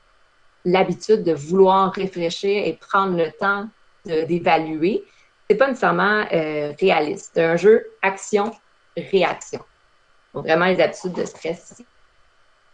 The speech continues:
Le troisième rôle, qui est le second, s'occupe vraiment de, euh, essayer de s'occuper du matériel. Donc, euh, dans le jeu, il y a plusieurs actions qui peuvent être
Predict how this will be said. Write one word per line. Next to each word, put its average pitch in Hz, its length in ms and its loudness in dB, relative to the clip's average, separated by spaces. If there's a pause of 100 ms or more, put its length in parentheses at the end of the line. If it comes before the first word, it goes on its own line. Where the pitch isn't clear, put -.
(320)
Le 190 280 6
troisième 214 440 4
rôle, 254 300 4
qui - 160 -12
est 170 60 -6
le 170 120 4
second, 202 640 0
s'occupe 220 460 -6
vraiment 214 340 0
de, 214 480 0
euh, 170 400 -4
essayer 208 220 -4
de 202 120 4
s'occuper 190 320 -6
du 208 140 -2
matériel. 180 920 -2 (280)
Donc, 160 240 -6
euh, 160 200 6
dans 196 240 6
le 170 180 6
jeu, 220 500 2
il - 60 -4
y - 60 0
a 160 40 -4
plusieurs 185 440 0
actions 202 360 -2
qui 202 120 -10
peuvent 165 220 -4
être 151 220 -4